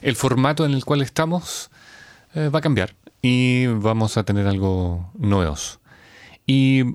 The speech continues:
ya estamos casi llegando al final del programa, pero antes de, de terminar, obviamente, ¿cuál es, cuál es su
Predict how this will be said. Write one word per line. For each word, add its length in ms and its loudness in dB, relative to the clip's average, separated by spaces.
ya 200 0
estamos 380 -2
casi 220 0
llegando 280 2
al 40 -2
final 220 2
del 80 -2
programa, 340 2
pero 180 -2
antes 260 2
de, 180 2
de 140 -2
terminar, 380 -2
obviamente, 360 -2
¿cuál 180 0
es, 180 -8
cuál 160 0
es 60 -4
su 580 -2